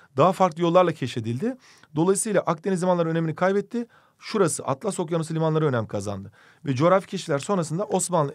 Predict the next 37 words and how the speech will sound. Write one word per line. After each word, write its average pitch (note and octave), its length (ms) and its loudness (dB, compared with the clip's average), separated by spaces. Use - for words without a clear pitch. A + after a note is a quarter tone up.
gerçekten F#3 480 -2
çok F#3+ 180 -4
sıkıntı C3 260 -6
yaşadı. B2 320 -4
İpek A3+ 280 2
ve F#3+ 140 6
baharat F3+ 300 4
yollarının E3+ 260 2
önemi D3+ 180 2
azalmış F3+ 520 2
ve C#3+ 40 4
Osmanlı F3 380 4
gümrük F3 280 2
gelirlerinde D#3 420 2
kayıplar E3+ 280 2
yaşamıştır. B2 540 -4
Doğru. C3 300 6
Niye? F#3 360 2
Bak, A2+ 220 4
İpek G#3 340 -2
yolu F#3+ 340 2
buradan E3+ 320 0
başlıyor, B2 260 -2
Çin'den D#3 280 -2
başlıyor. A#2+ 280 -6
İ C#3+ 260 -2
diye D#3+ 300 -6
şöyle D3 360 -2
geliyordu C#3 460 -2
buradan, F#2+ 240 -12
tamam D3+ 220 -8
mı? A2 100 -10
Baharat D#3 380 2
yolu E3+ 400 -2
işte C#3 200 -10
yine D3 300 -2
buradan B2+ 340 0